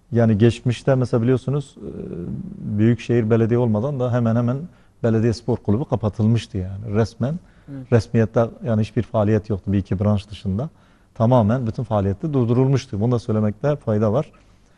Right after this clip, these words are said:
Speaker 1: Yani, e, Celalettin Güvenç döneminde başlayan kulüp serüveni, yani kulüp yeniden açıldı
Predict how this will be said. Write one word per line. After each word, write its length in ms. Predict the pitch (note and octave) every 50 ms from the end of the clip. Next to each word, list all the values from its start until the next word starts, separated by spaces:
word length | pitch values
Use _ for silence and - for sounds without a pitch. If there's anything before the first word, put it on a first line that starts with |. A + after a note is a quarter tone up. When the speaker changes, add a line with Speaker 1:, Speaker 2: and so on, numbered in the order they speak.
| _ _ _ _ _ _
Speaker 1:
Yani, 140 | B2 G#2+ G#2
e, 540 | G#2+ G2 F#2+ F#2 F2 F2 F2 F2 - - B2
Celalettin 480 | C3+ B2 A#2 A#2 A#2 A#2 A2 B2+ A#2+
Güvenç 400 | A#2 A2+ A#2 A#2 A#2 - - - - - D3 A#2+
döneminde 440 | A2+ G#2+ G#2+ G#2+ G#2+ G#2+ G#2+ A2+ G2+
başlayan 420 | A2 G#2+ G2 - - G#2+ G#2 G#2 G#2 -
kulüp 220 | - A2+ G#2+ G#2+ - - -
serüveni, 560 | - - A#2+ G#2 G2 G2 F#2+ F#2 F2+ F#2+ A#2 C#3+ F3 F#3+ - - _ A3 A3+ A3+ F#3 F3
yani 180 | A#2 A2 G2+ G2+
kulüp 280 | - - A2 G#2 - B2
yeniden 300 | A#2 A2 G2 G2 F#2+ F#2
açıldı 440 | F#2 F2+ - - G#2 A2+ D#3 F3+